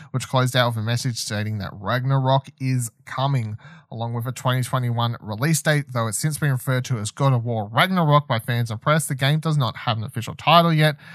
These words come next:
The term Ragnarok was heavily referenced throughout the previous game, meaning the Norse world's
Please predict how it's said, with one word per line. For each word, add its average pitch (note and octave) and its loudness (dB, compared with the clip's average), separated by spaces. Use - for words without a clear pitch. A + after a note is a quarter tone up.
The A#2+ -10
term B2 4
Ragnarok A#2+ 2
was A2+ -4
heavily G#3+ 0
referenced E3+ 0
throughout A#2 -2
the - -16
previous G#2+ -6
game, A2+ -4
meaning A#2+ -2
the A2 -2
Norse A2+ -4
world's A2+ 0